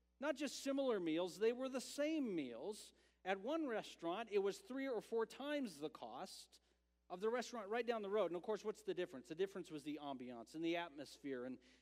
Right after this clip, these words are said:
and, and the way the place was laid out and the decorations. One was sort of a storefront, just with some folding tables set up, and so you get your food at a lower cost. Another restaurant is very nice with all kinds of expensive and impressive, uh, decorations.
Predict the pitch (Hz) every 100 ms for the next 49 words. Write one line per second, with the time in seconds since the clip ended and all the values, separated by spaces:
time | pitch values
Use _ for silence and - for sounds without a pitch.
0 | _ 151 151 151 175 175 175 208 196 202
1 | 196 190 160 170 170 160 151 180 165 196
2 | 185 165 151 143 147 185 185 165 - 190
3 | 156 139 - 180 156 - 135 - 139 -
4 | _ - _ 156 147 151 175 156 147 135
5 | 160 143 - 143 135 143 143 151 147 139
6 | 147 151 139 143 143 139 127 117 - _
7 | - 151 151 139 185 165 - 170 185 170
8 | 151 160 139 160 156 139 135 123 - 123
9 | 143 - 160 139 131 - - _ 160 156
10 | - 190 175 170 156 156 139 - 175 -
11 | 147 - - - _ 165 143 185 - 156
12 | 147 165 - 131 104 - -